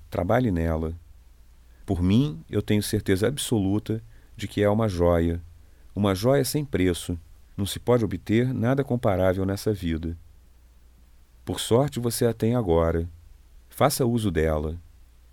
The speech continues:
Faça uso dela em seu próprio benefício e faça uso dela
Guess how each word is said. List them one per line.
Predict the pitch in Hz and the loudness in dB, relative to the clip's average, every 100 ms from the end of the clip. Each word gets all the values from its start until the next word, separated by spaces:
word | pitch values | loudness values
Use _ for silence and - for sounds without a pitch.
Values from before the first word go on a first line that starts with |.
| - - - | -20 -20 -20
Faça | - 95 - 87 | -6 -4 0 -2
uso | 87 82 | -2 -4
dela | 76 90 113 117 - | 0 4 4 2 -2
em | - | -4
seu | - | -4
próprio | 82 117 120 | -2 -4 -4
benefício | 98 95 82 - 87 92 - - 120 - - - - - - - - | -2 -2 -2 -4 -4 -4 -4 -12 -14 -16 -20 -20 -20 -20 -20 -20 -8
e | - | -2
faça | - 165 135 | 0 2 2
uso | 117 104 | 0 -2
dela | 80 92 110 85 | 0 4 6 4